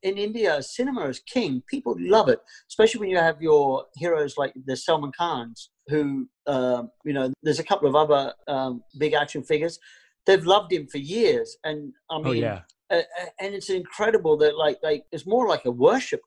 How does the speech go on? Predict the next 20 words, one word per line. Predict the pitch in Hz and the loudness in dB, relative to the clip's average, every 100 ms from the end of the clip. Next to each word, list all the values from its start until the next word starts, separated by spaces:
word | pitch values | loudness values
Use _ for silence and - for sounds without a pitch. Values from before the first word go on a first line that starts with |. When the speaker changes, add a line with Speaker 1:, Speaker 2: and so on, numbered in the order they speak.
| _ | _
Speaker 1:
kind | 156 151 | -6 -4
of | 139 117 _ 139 | -4 -8 _ -14
devotion | 127 160 202 - 139 | -2 2 2 0 -8
to | - 143 | -6 -4
their | 135 | -4
stars. | 127 - 196 165 117 - _ - _ | -4 -2 0 2 -2 -6 _ -20 _
So | - 214 214 269 - _ - | -4 0 2 0 -8 _ -2
they, | 233 - _ - | -2 -2 _ -10
people | 285 254 | -8 -8
will | 208 | -8
pay | 196 214 208 156 156 - _ _ _ | -6 -6 -6 -8 -12 -18 _ _ _
any | 220 226 214 | -6 -2 2
amount | 180 175 | 4 4
of | 160 | 4
money | 180 170 | 4 2
to | 147 147 | -2 2
go | 170 | 4
to | 165 151 | 4 2
the | |
cinema | 131 - 185 143 127 | -2 2 2 2 -2